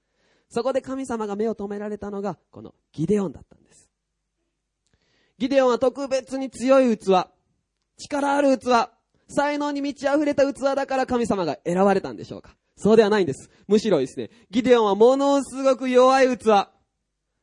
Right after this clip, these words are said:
その時もですね、もう誰も注目もしなかった。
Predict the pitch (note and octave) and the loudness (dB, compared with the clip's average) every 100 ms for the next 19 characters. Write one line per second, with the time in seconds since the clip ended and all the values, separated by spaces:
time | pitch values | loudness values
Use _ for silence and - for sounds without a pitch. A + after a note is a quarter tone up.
0 | _ _ - B3 B3 B3 G#3+ D#3 D#3 D#3+ | _ _ -2 2 2 0 0 -2 -4 -6
1 | D3+ D3+ C#4 D4 D4+ - - C#4 C#4 C4+ | -6 -4 -4 -2 -4 -6 -6 -4 -4 -4
2 | B3+ A#3 A#3 F#3+ - - | -8 -6 -6 -8 -12 -20